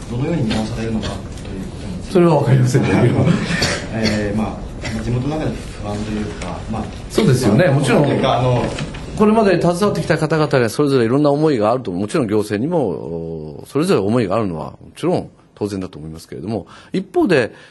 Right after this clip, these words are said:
Speaker 2: やっぱり大きなじょ-、あの、医療環境の変化があるんで、えー、本当にこのままいくことがみんなにとってプラスなのかっていうところは、やっぱりチェックをすることが合理的だと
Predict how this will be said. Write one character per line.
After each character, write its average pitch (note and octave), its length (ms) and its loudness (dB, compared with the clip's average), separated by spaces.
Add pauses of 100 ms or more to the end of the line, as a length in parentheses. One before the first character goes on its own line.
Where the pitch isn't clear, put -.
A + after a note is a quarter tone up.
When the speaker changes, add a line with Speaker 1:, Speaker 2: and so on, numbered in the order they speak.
(120)
Speaker 2:
や - 80 -12
っ - 20 -14
ぱ G3+ 80 2
り F3 60 4
大 A#3+ 100 2
き E3+ 100 -2
な A#2 120 2
じ G#2+ 100 -2
ょ-、 C3+ 160 2
あ A#2+ 100 -4
の、 A2 180 -4
医 - 20 -2
療 G#2 500 0 (120)
環 A#2 180 -2
境 G#2 180 -2
の E2+ 60 -4
変 D3 260 -4
化 F2+ 120 -8
が D#2+ 200 -12
あ A#3 120 -8
る G3+ 140 -2
ん E2 280 -6
で、 C3 360 -4 (580)
え F#2+ 280 -4
ー、 G2 60 -10
本 G#3 140 -2
当 B3+ 80 0
に A3+ 40 2
こ G#3+ 100 0
の A3 80 4
ま G#3+ 80 2
ま E3+ 60 2
い C#3+ 60 0
く - 60 -14
こ D#3 100 -8
と C3+ 140 -4
が C#3 280 0 (280)
み A#2+ 100 0
ん F3+ 80 0
な G3 80 0
に A#2+ 80 -2
と G2+ 120 -6
っ - 20 -10
て - 140 -10
プ - 120 -8
ラ D3+ 80 -2
ス F3+ 140 -8
な G3+ 80 -6
の C#3+ 100 -8
か G3+ 120 -4
っ G#3 40 -6
て - 160 -14
い C3 40 -10
う - 20 -10
と - 80 -10
こ - 100 -14
ろ F#3+ 120 -6
は、 C4 240 -6 (580)
や - 80 -12
っ - 20 -16
ぱ - 80 -4
り D#3+ 80 -4
チ - 80 0
ェ G#3 40 0
ッ - 40 -18
ク C#3 80 -4
を A2 60 0
す - 100 -8
る A2+ 80 -8
こ A2+ 120 -8
と F#2 300 -4 (360)
が E3 100 -2
合 A2 200 0
理 F2 40 -6
的 F#2+ 160 -6
だ G2+ 120 -2
と - 220 -12